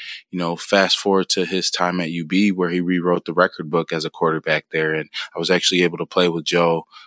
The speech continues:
my, my, uh, lone season with the Bulls. So again, it's great to see Joe going back into the program, and, you know, I wish him continued success, and,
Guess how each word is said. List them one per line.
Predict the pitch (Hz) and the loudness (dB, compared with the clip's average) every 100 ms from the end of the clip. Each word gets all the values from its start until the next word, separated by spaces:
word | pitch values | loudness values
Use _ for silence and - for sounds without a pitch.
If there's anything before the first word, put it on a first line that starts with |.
| _ | _
my, | - 85 85 | -4 -2 -2
my, | - 82 85 | -4 -2 -2
uh, | 85 | -2
lone | 82 87 87 | -2 -2 0
season | 82 98 90 85 | 0 2 0 -4
with | 78 | -8
the | 78 | -10
Bulls. | 71 78 76 | -6 -4 0
So | - 82 78 - - - - | 0 0 -4 -6 -16 -16 -14
again, | 82 85 82 | -8 -6 -6
it's | 80 - | -6 -6
great | - 98 - | 0 -2 0
to | 92 | 2
see | - 95 | 2 2
Joe | 95 92 90 | 4 4 2
going | 85 90 87 | 2 0 0
back | 80 87 - | 0 -2 -2
into | 85 90 | -4 -4
the | |
program, | - 92 90 95 95 90 | 0 0 2 0 0 0
and, | 82 80 - - - | -2 -6 -12 -20 -10
you | 87 | -4
know, | |
I | 85 | -2
wish | 87 87 92 | 2 2 0
him | 87 | -4
continued | 85 - 92 90 - | -8 -4 -4 -4 -4
success, | 82 - 90 98 - 87 | -2 0 4 4 2 -2
and, | 82 | -4